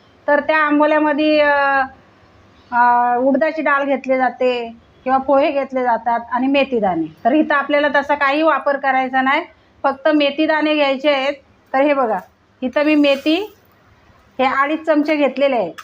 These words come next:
आणि हे एक किलो तांदूळ आहेत आणि ही मेथी मी भाजून घेतलेली आहे. आता ह्याची आपल्याला पावडर करून घ्यायची आहे.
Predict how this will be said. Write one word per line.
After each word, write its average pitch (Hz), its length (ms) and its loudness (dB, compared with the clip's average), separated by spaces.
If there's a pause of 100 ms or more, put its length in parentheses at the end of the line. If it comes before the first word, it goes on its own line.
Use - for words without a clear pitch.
(200)
आणि 240 200 -2
हे 302 140 2
एक 285 320 0
किलो 302 180 0
तांदूळ 262 360 0
आहेत 208 200 0 (840)
आणि 269 180 -4
ही 302 140 2
मेथी 302 320 2
मी 311 80 4
भाजून 285 440 2
घेतलेली 262 400 2
आहे. 277 100 2
आता 285 160 0
ह्याची 285 280 0
आपल्याला 285 300 0
पावडर 269 400 0
करून 269 260 0
घ्यायची 196 360 -2
आहे. 143 100 -6